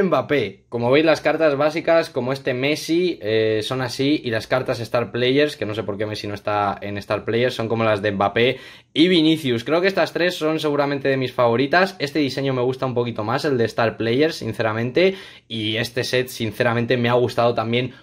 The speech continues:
mucho, mucho, mucho. Es decir, que simplicidad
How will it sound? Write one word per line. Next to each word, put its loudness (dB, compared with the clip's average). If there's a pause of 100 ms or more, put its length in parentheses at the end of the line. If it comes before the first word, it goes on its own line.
(160)
mucho, 4
mucho, 0
mucho. -2
Es 6
decir, 0
que -4
simplicidad 0